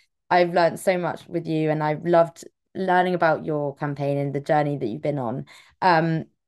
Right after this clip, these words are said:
for anyone that's listening, please, please, please go and support this, uh, petition. I will be, uh, putting the link in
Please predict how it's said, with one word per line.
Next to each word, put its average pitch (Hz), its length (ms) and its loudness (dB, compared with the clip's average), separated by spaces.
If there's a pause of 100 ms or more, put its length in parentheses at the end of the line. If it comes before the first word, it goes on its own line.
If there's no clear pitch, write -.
(120)
for 208 80 2
anyone 202 340 2
that's - 160 -6
listening, 175 540 -4 (100)
please, 202 360 -4
please, 180 420 -4 (300)
please 247 800 2 (300)
go 185 480 4
and 175 400 2
support - 420 -4
this, - 260 -4
uh, 160 200 0
petition. 160 680 -2 (300)
I 180 140 6
will 185 100 6
be, 185 340 0
uh, 175 260 2
putting 180 260 -8
the 180 60 -2
link 170 380 -2
in 156 360 -2